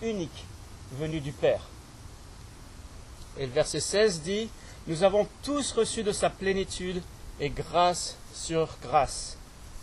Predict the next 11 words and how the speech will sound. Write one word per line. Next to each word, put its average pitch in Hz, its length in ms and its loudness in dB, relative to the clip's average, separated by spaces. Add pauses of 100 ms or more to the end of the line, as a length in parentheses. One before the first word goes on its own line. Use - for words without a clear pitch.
(120)
En 123 100 -4
effet, 214 400 6 (460)
la 156 140 6
loi 185 240 12
a 170 160 12
été 165 260 2
donnée 208 420 6
à 180 80 8
travers 147 300 2
Moïse, 185 460 -2 (240)
mais 170 340 4